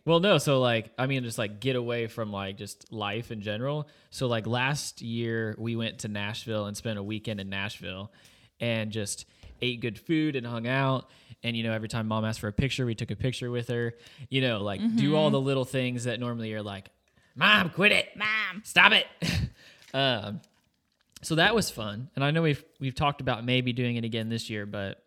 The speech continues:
Speaker 1: we'll see.
Speaker 2: Yeah.
Speaker 1: They're in the middle of the remodel of the house, so, you know, so lots of stuff going on.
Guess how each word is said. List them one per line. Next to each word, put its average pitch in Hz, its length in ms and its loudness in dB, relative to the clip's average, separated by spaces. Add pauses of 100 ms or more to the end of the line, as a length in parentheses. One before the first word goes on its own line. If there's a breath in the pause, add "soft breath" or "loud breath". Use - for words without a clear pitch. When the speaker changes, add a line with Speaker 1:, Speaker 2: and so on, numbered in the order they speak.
(160)
Speaker 1:
we'll 107 100 -12
see. 104 320 -10 (120)
Speaker 2:
Yeah. 160 300 -8 (120)
Speaker 1:
They're 120 120 -4
in 120 80 -4
the 113 60 -6
middle 110 240 -6
of 104 60 -6
the 104 80 -6
remodel 101 380 -6
of 98 40 -8
the 101 80 -8
house, 104 280 -8
so, - 200 -16
you - 80 -18
know, - 120 -20
so - 160 -20 (160)
lots - 160 -20
of - 60 -16
stuff - 220 -18
going - 200 -18
on. - 180 -18